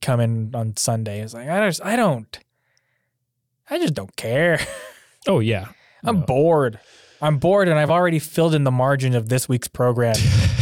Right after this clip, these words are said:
Speaker 2: <laughs>
Speaker 1: I've already drawn in every little blank space there is. <laughs>
Speaker 2: I remember the, the church that I went to had these little, like, prayer cards, so you could, like, submit them, like, you know, when they collect
Speaker 1: Oh,
Speaker 2: the
Speaker 1: yeah, like,
Speaker 2: offering.
Speaker 1: during the tithe, like, little envelopes.
Speaker 2: Yeah, yeah.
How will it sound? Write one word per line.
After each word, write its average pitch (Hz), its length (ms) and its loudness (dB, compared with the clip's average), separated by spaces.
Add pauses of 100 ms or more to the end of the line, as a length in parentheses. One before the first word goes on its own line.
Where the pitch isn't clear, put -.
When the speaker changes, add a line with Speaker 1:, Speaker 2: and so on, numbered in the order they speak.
Speaker 2:
<laughs> - 540 -10
Speaker 1:
I've 151 140 2
already 156 220 2
drawn 135 340 2
in 127 80 2
every 139 280 2
little 135 220 2
blank 123 380 -2
space 127 380 -2
there 123 220 2
is. 120 360 -2 (140)
<laughs> - 140 -20
Speaker 2:
I 131 100 0
remember 190 680 2
the, 120 480 2 (140)
the 131 100 0
church 131 320 0
that 120 100 0
I 120 140 2
went 117 200 -2
to 123 140 0
had 107 300 -2
these 104 180 -4
little, 104 160 -2
like, 92 220 -8
prayer 113 260 -2
cards, 160 420 0
so - 120 0
you 123 100 2
could, 113 140 -2
like, 101 180 0
submit 98 400 -2
them, 107 220 -2
like, 92 180 -6
you 101 60 -6
know, 92 80 -4
when 98 80 -6
they 95 140 -4 (180)
collect - 200 -4
Speaker 1:
Oh, 147 120 2
Speaker 2:
the 131 80 2
Speaker 1:
yeah, 131 100 2
like, 120 160 0
Speaker 2:
offering. 123 120 -6
Speaker 1:
during 131 140 2
the 117 60 -2
tithe, 123 560 -2 (240)
like, 143 140 0
little 160 180 2 (100)
envelopes. 175 640 0
Speaker 2:
Yeah, 156 180 2
yeah. 117 280 0